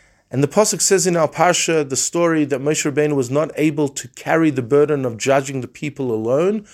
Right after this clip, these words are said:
so he appoints judges, Sorei Alofim, Sorei Meyos.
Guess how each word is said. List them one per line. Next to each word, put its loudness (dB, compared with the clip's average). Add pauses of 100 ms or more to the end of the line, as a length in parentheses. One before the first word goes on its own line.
(140)
so -4
he 6
appoints -2
judges, 0
Sorei -2
Alofim, -4
Sorei -8
Meyos. -2